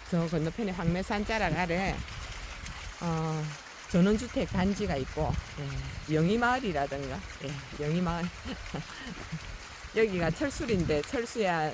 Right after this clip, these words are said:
놀자, 영희야 놀자, 예. <laughs> 그리고,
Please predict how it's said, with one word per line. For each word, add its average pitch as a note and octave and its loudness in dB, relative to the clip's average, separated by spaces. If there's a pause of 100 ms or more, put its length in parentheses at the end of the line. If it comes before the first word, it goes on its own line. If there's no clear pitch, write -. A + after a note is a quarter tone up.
(100)
놀자, D#3 4
영희야 E3+ 2
놀자, C#3 -2
예. D3 0 (100)
<laughs> G3 2 (2000)
그리고, G#3 0